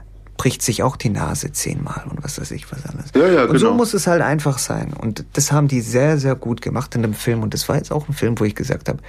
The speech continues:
Speaker 1: super geiler Actionfilm mit einer Frau als Hauptrolle. Wieso kann nicht jeder einfach sowas machen? Wieso ist es so,
Speaker 2: Es ist
Speaker 1: so kompliziert dann irgendwie,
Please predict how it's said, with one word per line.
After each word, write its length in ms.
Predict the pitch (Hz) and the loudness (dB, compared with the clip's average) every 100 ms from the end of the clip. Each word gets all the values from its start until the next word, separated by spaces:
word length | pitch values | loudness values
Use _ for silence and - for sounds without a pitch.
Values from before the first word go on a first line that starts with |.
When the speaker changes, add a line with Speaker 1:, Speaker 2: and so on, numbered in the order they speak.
| - - - - | -18 -16 -16 -8
Speaker 1:
super 420 | - 156 147 123 | 0 2 4 2
geiler 480 | 107 104 98 - - | 2 0 0 -2 -6
Actionfilm 600 | 143 - 117 - 123 143 | -6 -2 -2 0 2 4
mit 200 | 151 147 | 2 0
einer 120 | 98 | -4
Frau 380 | - - 95 107 | -4 -4 0 0
als 240 | - 147 | 0 -2
Hauptrolle. 480 | 156 - - - - - - - - | -2 -2 -4 -6 -6 -10 -16 -14 -2
Wieso 320 | 107 104 117 | 0 2 0
kann 300 | - 120 127 | 0 0 2
nicht 300 | 143 147 - | 2 0 -10
jeder 500 | 143 156 - 120 - | -8 -4 -2 -2 -2
einfach 360 | - - - - | -6 -6 -6 -6
sowas 500 | - 92 - 135 - | -6 -4 -2 -4 -4
machen? 320 | - - - - - - - | -6 -8 -12 -14 -18 -14 -2
Wieso 180 | 123 | 2
ist 140 | 151 151 | 2 2
es 100 | 143 | -2
so, 80 | 131 | 0
Speaker 2:
Es 180 | 113 - | 0 0
ist 120 | 127 | 2
Speaker 1:
so 80 | 147 | 2
kompliziert 800 | - 147 143 113 - 135 165 139 | 2 2 2 0 2 2 2 2
dann 140 | 117 | 0
irgendwie, 540 | 87 104 107 113 143 | 2 2 2 2 0